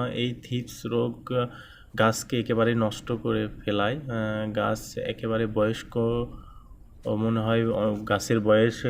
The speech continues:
দীর্ঘদিন হয়েছে, এরকম একটি, আহ, বৈশিষ্ট্য গাছের মধ্যে ফুটে ওঠে। আহ, আপনারা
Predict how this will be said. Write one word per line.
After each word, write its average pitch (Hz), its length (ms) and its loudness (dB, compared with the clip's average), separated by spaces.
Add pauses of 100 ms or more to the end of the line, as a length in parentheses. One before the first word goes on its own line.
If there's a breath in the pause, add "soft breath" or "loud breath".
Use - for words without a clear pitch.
(140)
দীর্ঘদিন 107 480 4
হয়েছে, 104 520 0
এরকম 110 560 0
একটি, 110 580 -2
আহ, 107 760 -2
বৈশিষ্ট্য 113 580 0
গাছের 113 680 2
মধ্যে 107 400 2
ফুটে 107 320 -2
ওঠে। 104 320 -2
আহ, 113 320 -6
আপনারা 110 840 0